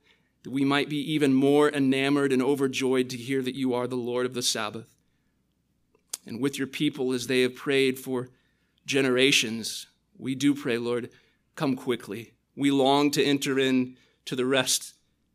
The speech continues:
that you provide in perfection, in totality, for all days,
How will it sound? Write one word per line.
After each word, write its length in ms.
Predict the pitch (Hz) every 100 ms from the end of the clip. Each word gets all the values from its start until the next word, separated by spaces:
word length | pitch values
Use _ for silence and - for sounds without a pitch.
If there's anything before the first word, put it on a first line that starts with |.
| _ _
that 120 | - 110
you 160 | 135
provide 600 | 127 139 131 127 120 117 - _ _ _ _ _
in 160 | - 127
perfection, 800 | - 117 - 113 - - 107 - _ -
in 120 | 143
totality, 840 | 131 135 127 143 123 123 113 107 _ _ _ _ _ _
for 140 | -
all 280 | - 143 139
days, 600 | 135 135 127 127 - -